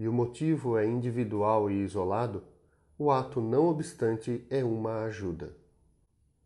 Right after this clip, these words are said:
Gradualmente, o motivo pessoal dá lugar ao impessoal,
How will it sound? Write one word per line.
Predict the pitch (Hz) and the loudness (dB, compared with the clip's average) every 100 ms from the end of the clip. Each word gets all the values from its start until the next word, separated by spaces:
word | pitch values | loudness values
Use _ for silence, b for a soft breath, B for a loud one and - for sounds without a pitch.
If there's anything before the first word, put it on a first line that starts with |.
| - | -6
Gradualmente, | 110 110 101 101 98 120 123 120 - b b b - | -2 0 0 0 2 2 2 -2 -8 b b b -6
o | |
motivo | 113 123 127 165 165 | 2 4 4 0 -2
pessoal | 160 156 139 135 127 143 147 | 0 -2 0 0 4 4 4
dá | 139 | 4
lugar | 139 131 117 123 131 | 2 2 0 0 0
ao | 127 123 123 123 | 2 2 4 2
impessoal, | 156 147 139 - 120 95 90 - | 0 0 -2 0 -2 -2 -4 -8